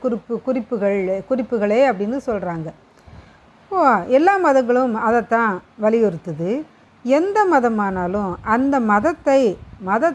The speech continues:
தலைவர்களை நம்பி தான் அப்படியே மக்கள் வந்து ஏற்றுக்கிறாங்க அவங்க கொள்கைகளை.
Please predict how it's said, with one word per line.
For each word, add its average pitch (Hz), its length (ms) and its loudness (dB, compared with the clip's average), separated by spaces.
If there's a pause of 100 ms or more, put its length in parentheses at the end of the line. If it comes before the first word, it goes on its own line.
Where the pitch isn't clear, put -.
தலைவர்களை 233 920 0
நம்பி 247 540 -2
தான் 226 360 0 (100)
அப்படியே 320 440 -4
மக்கள் 254 460 -2
வந்து 220 500 0 (160)
ஏற்றுக்கிறாங்க 196 760 -2
அவங்க 190 400 -4
கொள்கைகளை. 190 640 -2